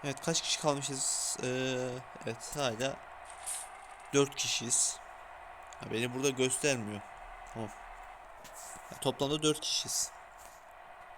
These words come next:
Yalnız az önce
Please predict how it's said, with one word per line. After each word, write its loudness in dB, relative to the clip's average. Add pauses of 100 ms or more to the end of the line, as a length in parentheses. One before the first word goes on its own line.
(3750)
Yalnız -2
az 2
önce -2